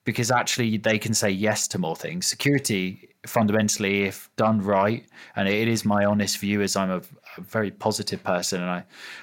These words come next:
would hate the idea of cybersecurity being seen as this, like, it, it isn't a blocker, it has to be an enabler. Like, the whole point is to be able to say yes to more things, but to be able to say yes because you can do it properly and you can do it securely, as opposed to saying yes by de facto,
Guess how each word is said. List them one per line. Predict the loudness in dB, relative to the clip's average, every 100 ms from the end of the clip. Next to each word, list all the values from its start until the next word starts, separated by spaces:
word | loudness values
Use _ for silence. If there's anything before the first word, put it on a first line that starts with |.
| -4
would | -2
hate | 0 0 -2 -8 -2
the | 0
idea | 0 0 -4
of | -4
cybersecurity | -2 -2 -2 -4 -6 -6
being | -4
seen | -4 -4
as | -4
this, | -2
like, | -2 0
it, | -4
it | -2 0
isn't | 2 2
a | 2
blocker, | -2 -4 -6 -4
it | -2
has | 0 0 -2
to | -2
be | -2
an | 0
enabler. | -2 -2 -4 -4
Like, | -4 -4
the |
whole | 0 0
point | 0 0 -2
is | -2 -6 -8 -14 -18 -20 _
to | -2
be | 0
able | 0
to | 0
say | 0 0
yes | 2 0 0 -2
to | 0
more | 0 -2
things, | -4 -4 -4 -6
but | -4 -2
to |
be | 2
able | 2
to | 2
say | 0
yes | 0 0 0
because | -2 -4 -4 -4
you | -6
can | -4 -4 -2
do | 0
it | -2 -2
properly | -4 -4 -6 -4
and | -4 -4
you | -8
can | -8
do | -6 -4
it | -4
securely, | -6 -4 -2 0 -2 -6
as | -6
opposed | -4 -4 -4 -4
to | -4 -4 -6 -18 -10
saying | -2 -2 -2 -2
yes | -2 -2 -4 -6 -12 -16 -2
by | 0
de | 0
facto, | 0 -2 -2 -2 0 0 -2